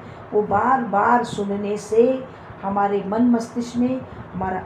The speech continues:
अध्ययन दृढ़ होता है, हमारी समझ विकसित होती है। और हम अपनी वासनाओं के कारण अगर अनेक बार डिस्ट्रैक्ट होते हैं, तो सत्संग के द्वारा हम फिर वापस अपने ट्रैक पर आ सकते हैं। सत्संग से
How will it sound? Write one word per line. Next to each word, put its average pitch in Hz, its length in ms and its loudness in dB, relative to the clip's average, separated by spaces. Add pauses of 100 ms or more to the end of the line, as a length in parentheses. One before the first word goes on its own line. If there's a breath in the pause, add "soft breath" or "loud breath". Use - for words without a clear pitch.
अध्ययन 226 440 2
दृढ़ 226 460 0
होता 233 360 0
है, 240 340 -4
हमारी 175 260 -8
समझ 240 480 -2 (300)
विकसित 233 460 -4
होती 156 240 -10
है। 160 180 -10 (520)
और 196 80 2
हम 277 520 2 (260)
अपनी 269 340 -2
वासनाओं 247 480 6
के 330 100 -6
कारण 226 300 6 (340)
अगर 247 240 0 (280)
अनेक 330 400 0
बार 233 220 6
डिस्ट्रैक्ट 285 640 2
होते 208 240 0
हैं, 185 260 -4 (240)
तो 240 60 0
सत्संग 262 640 -2
के 226 100 4
द्वारा 208 220 2
हम 202 300 -8
फिर 294 180 -6
वापस - 360 -2
अपने - 240 -10
ट्रैक - 240 -12 (100)
पर - 120 -8
आ - 120 -8
सकते - 360 -16
हैं। - 180 -14 (640 loud breath)
सत्संग 269 500 -2
से 294 360 -2